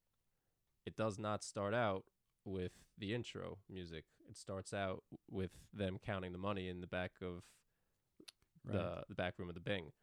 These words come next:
Speaker 2: Right.
Speaker 1: So it's just, you know, these, these couple of diff-, these, these little differences, you know, that they kinda add up, and that's,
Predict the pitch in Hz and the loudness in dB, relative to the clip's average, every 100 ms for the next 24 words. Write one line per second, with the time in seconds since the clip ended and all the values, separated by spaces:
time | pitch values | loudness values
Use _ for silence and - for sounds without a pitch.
0 | _ 107 98 98 90 - 101 - 101 85 | _ -2 -2 -2 -4 -4 -6 -2 0 0
1 | 104 95 95 101 101 - - 113 107 98 | 0 -2 -4 -6 -6 -4 -2 0 0 -2
2 | 92 113 - 113 95 95 101 98 107 104 | 0 -4 -2 -2 0 -2 -2 0 2 2
3 | 90 110 - 95 - 92 92 - - - | 2 0 -2 -8 -4 -6 -6 -10 -12 -4
4 | 90 87 82 95 - 101 92 - 95 92 | -4 -2 -4 -4 -2 0 0 0 0 2
5 | 98 92 92 90 90 | 0 -2 -4 -2 -2